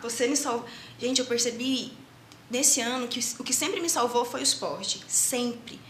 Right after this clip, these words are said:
E quando eu falei, "Eu não vou desistir, eu vou continuar no jiu-jitsu, tendo um ou dois anos de jiu-jitsu, vou continuar competindo sim, vai ser difícil, eu vou gastar muita grana,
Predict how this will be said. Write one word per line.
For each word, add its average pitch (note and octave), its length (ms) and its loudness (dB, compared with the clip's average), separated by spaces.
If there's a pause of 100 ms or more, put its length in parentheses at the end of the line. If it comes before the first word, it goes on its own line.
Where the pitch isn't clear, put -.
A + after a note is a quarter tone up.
(300)
E G3 60 -4
quando A#3+ 180 0
eu C4+ 60 0
falei, B3+ 220 2
"Eu A#3 40 2
não B4 160 2
vou B4 180 6
desistir, A#3 460 4
eu F3+ 80 0
vou F3 220 0
continuar A4 340 0
no F4 100 0
jiu-jitsu, B3+ 460 0
tendo C4+ 240 2
um D4+ 140 2
ou G4 60 -4
dois D#4 280 0
anos C4 180 2
de A#3 60 0
jiu-jitsu, A3 460 -2 (240)
vou A#4 120 0
continuar E4+ 420 0
competindo C#4+ 500 2
sim, C4+ 280 2
vai C#4 220 2
ser D4 220 2
difícil, A#3+ 480 0
eu C4 60 -2
vou B3 100 -6
gastar A#3+ 340 -4
muita E4 520 0
grana, A#3+ 680 4